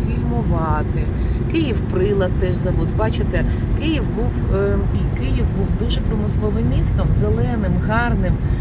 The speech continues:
е, квітучим, але й багато було промисловості. А зараз воно все, на жаль, стоїть і роздерибанено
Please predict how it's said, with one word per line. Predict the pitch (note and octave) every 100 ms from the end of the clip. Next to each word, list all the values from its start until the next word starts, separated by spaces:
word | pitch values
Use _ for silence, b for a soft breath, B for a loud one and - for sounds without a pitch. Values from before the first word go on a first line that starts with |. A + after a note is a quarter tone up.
| B F#3+
е, | F#3
квітучим, | G#3 - - - -
але | - G3
й |
багато | G#3+ - - -
було | - A3+ A3
промисловості. | A3 - - - - - - - - B B B B -
А | G#3+
зараз | G3 C4+ C4+ - -
воно | G3+ G#3
все, | A3 G3
на | F#3 E3
жаль, | F#3+ F3
стоїть | D#3+ - F#3 - - -
і |
роздерибанено | - - - F3+ F#3+ A3+ A3+ G#3 G3+